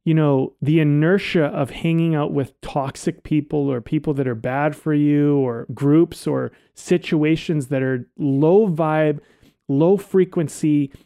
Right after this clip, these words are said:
negative, um, energy sucking vampire bullshit. And you're going to these people for self-care,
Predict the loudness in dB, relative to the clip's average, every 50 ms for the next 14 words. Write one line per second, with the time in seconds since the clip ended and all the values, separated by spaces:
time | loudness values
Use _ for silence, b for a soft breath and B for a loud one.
0 | b b _ -4 -2 0 2 2 2 2 2 2 4 4 4 4 4 2 0 -2
1 | -8 _ b b b b b b b _ _ -6 -4 -2 0 0 0 -2 -4 -6
2 | _ _ -4 0 2 2 2 2 2 2 0 0 0 -2 -4 -10 -12 -12 -6 -2
3 | -2 -2 -2 -2 -2 0 2 2 2 2 2 2 2 2 2 2 0 0 0 0
4 | 2 0 0 -2 -2 0 2 4 4 2 0 0 -4 -6 -6 -6 -14 -20 b b
5 | b b b b b b b b b -2 0 2 2 0 0 -4 B B B B
6 | B _ _ _ -2 2 4 4 4 4 2 2 4 4 4 4 4 4 2 2
7 | 2 2 0 0 -2 -2 -4 -2 -2 -2 -2 -2 -4 -4 -4 -6 -6 -4 -2 -2
8 | -2 -2 -4 -6 -4 -2 0 0 2 0 0 -2 -4